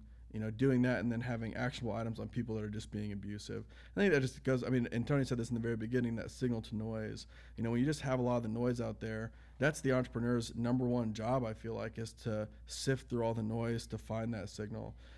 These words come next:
And that's why a lot of the feedback I very much consume and then intentionally dismiss, you know, because I'm like, I don't think that you know quite what it, you want, right? Or, or that this was necessarily a, a problem,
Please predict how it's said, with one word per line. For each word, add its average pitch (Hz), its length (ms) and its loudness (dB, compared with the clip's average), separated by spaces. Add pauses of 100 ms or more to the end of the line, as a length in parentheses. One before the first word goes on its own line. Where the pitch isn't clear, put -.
(140)
And 120 140 4
that's 131 180 2
why 127 180 4
a 117 120 0
lot 123 260 4
of 127 40 0
the 123 80 2
feedback 117 640 -2
I 120 360 0 (240)
very 131 340 4
much 131 260 2
consume 131 580 2
and 123 200 6
then 123 140 4
intentionally 120 680 0
dismiss, 107 720 -4
you 107 120 -4
know, 107 220 -4 (480)
because 113 260 -2
I'm 110 100 0
like, 110 220 -2
I 120 80 0
don't 120 200 0
think 113 280 -4
that 101 140 -2
you 117 200 2
know 110 220 0
quite 104 340 -4 (380)
what 110 200 -4
it, - 80 -6 (120)
you 113 140 -4
want, 110 420 -6
right? 113 180 -2
Or, 117 160 -2
or 117 360 0 (180)
that 113 180 -2
this 120 220 0
was 117 280 0
necessarily 110 640 -4
a, 92 60 -6
a - 100 -6
problem, 110 600 -4